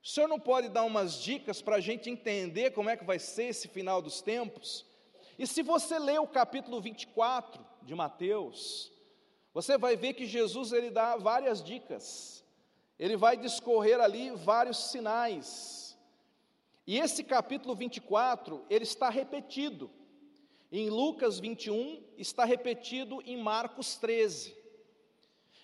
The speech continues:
E entre tantos sinais que o Senhor Jesus vai dar acerca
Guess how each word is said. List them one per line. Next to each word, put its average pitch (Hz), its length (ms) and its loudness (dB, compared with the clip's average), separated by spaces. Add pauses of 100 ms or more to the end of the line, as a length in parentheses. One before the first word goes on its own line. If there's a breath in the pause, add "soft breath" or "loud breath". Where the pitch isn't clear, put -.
(140)
E 277 160 4
entre 311 320 2
tantos 381 600 0
sinais - 1600 -4 (420 soft breath)
que 247 120 -2
o 285 80 2
Senhor 254 420 2
Jesus 220 480 2
vai 240 300 2
dar 220 400 2
acerca 254 840 0